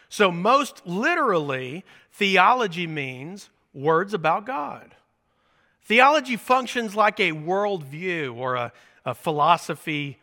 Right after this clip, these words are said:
for life, uh, in that it, it's how you see everything and what guides your life. The theologian looks at what's going on in the world around them, in the, in the person's situation, and asks,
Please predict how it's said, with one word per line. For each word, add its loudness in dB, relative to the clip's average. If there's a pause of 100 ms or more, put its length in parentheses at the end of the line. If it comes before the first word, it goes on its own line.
for -6
life, 2 (320)
uh, -2
in -2
that 6
it, -4
it's -2
how 4
you -4
see -6
everything 0
and -8
what -2
guides 0
your -10
life. -14 (880)
The -4
theologian 2
looks -4
at -4
what's -2
going 0
on 2
in -6
the -8
world -4
around 0
them, -8
in -4
the, -2 (240)
in 0
the -2
person's -2
situation, -4 (320)
and 0
asks, 2